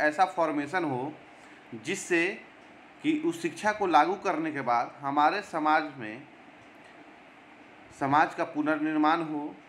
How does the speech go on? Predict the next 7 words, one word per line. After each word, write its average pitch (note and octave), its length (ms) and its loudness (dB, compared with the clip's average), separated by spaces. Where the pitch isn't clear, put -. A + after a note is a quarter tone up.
और C#3 140 4
जितनी G3 400 -4
भी A3 160 -6
ये G3+ 200 2
अंधविश्वास F#3 760 2
और E3 200 -2
बुराइयां D3+ 800 2